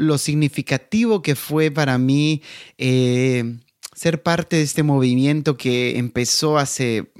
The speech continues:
más de veinte años y, y estoy muy, muy contento por cuánto pogr-,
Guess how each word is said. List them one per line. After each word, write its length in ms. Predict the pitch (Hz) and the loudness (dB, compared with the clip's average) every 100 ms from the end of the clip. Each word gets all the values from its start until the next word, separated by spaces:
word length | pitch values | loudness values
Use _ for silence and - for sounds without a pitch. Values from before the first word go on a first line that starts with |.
| - | -16
más 480 | - 127 135 160 151 | -6 -4 -2 -2 0
de 240 | 135 127 - | 0 -2 -6
veinte 520 | - 135 147 147 131 120 | -2 0 0 0 -2 0
años 640 | 135 139 113 107 107 - - - - - | 2 2 2 0 -2 -6 -14 -18 -18 -16
y, 580 | - 139 143 143 139 135 | -6 -2 0 0 0 0
y 300 | 147 151 147 | 0 0 -2
estoy 300 | 147 - 247 | -4 -2 0
muy, 360 | 208 180 226 226 | 0 0 0 0
muy 200 | 202 208 | 0 0
contento 640 | 185 156 180 202 190 202 | -2 -2 -2 -2 -2 -2
por 200 | - 185 | -2 -4
cuánto 420 | - 294 277 254 | 0 0 0 -2
pogr-, 380 | 175 143 135 151 | 0 0 0 -4